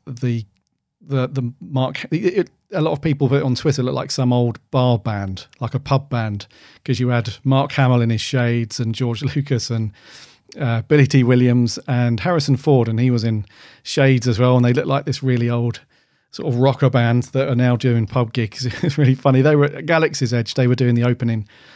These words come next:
ceremony, and then everyone's been there. So they've been loads of, there have been loads of articles around what you can actually do and see. And one of the things that has been quite weird to look at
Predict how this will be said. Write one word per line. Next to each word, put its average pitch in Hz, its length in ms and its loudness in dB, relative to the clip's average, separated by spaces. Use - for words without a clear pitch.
ceremony, 170 580 2
and 147 120 2
then 170 100 4
everyone's 151 280 4
been 143 180 2
there. 143 200 4
So 156 140 -4
they've 147 140 0
been 156 120 0
loads 180 380 -2
of, 147 320 -2
there 135 120 -2
have 170 140 0
been 156 120 0
loads 143 200 0
of 123 80 -4
articles 127 500 -4
around 117 400 -2
what 147 280 -2
you 139 80 0
can 139 160 0
actually 127 480 -4
do 131 560 4
and 113 180 -2
see. 127 520 -2
And 143 300 2
one 160 240 0
of 147 60 -2
the 123 100 2
things 113 400 -2
that - 240 -4
has 143 120 -6
been 123 220 0
quite 190 360 -6
weird 151 440 -2
to 123 120 -2
look 139 240 0
at 101 220 -8